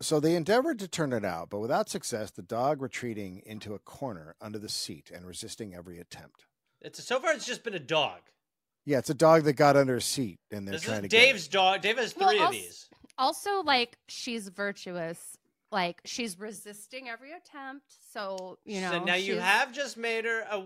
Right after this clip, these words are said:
Speaker 2: a female dog because of her sagaciousness, I feel. So
Speaker 3: Well,
Speaker 2: far, dog,
Speaker 3: mm.
Speaker 2: nothing.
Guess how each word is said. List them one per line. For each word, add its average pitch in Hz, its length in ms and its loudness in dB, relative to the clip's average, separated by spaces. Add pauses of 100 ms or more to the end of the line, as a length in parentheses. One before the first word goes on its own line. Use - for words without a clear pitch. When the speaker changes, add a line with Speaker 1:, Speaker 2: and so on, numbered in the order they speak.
(160)
Speaker 2:
a 185 140 -2
female 175 540 -2
dog 113 320 -4
because 160 420 -4
of 160 100 -10
her 160 100 -4
sagaciousness, 139 840 -6
I 95 100 -14
feel. 87 320 -18 (320)
So 233 160 0
Speaker 3:
Well, 262 80 10
Speaker 2:
far, 240 520 6 (440)
dog, 180 360 4
Speaker 3:
mm. 233 500 -8
Speaker 2:
nothing. 160 400 -2